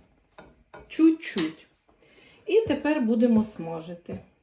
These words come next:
Це тільки зразу. Перший раз змазала і все.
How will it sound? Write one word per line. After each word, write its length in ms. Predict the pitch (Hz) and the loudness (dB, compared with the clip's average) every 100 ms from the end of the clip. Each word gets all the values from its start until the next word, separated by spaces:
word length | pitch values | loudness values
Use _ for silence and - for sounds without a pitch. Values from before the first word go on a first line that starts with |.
| _ - 104 _ _ _ _ - - - - - - | _ -20 -20 _ _ _ _ -20 -20 -20 -20 -20 -8
Це 160 | 269 | -6
тільки 500 | 262 311 330 311 269 - | -4 -2 -2 2 0 0
зразу. 640 | 190 220 190 165 160 175 - - _ - - | 0 2 2 0 -6 -12 -14 -20 _ -16 -2
Перший 380 | 226 226 - 208 | -2 0 0 0
раз 200 | 190 185 | 0 0
змазала 540 | 208 294 277 190 185 - | 2 2 2 0 0 -2
і 120 | 247 | -2
все. 380 | 294 - 175 | -4 -8 -8